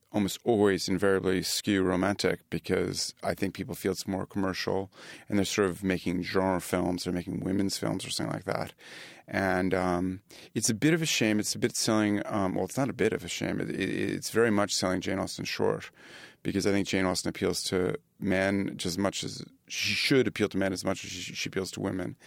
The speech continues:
And, um, her point of view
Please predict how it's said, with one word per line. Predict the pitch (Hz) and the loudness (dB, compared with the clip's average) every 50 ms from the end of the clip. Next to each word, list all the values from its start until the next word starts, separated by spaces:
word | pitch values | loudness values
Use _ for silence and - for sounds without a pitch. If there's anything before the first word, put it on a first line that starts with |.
| - - - - - - - - _ | -18 -16 -16 -16 -16 -18 -20 -10 _
And, | - 98 92 92 92 92 95 92 95 - - - - | -2 0 0 2 2 2 0 0 0 -2 -4 -4 -2
um, | - 95 90 87 85 85 101 98 - - - - - - - _ _ | -2 0 0 0 0 0 -2 -2 -4 -4 -6 -10 -14 -20 -20 _ _
her | - - 107 101 | -6 -4 -4 -4
point | - - - 120 113 104 | -2 0 2 2 2 2
of | 90 | 0
view | 95 104 110 127 139 135 123 110 107 | 0 0 2 4 4 4 4 2 2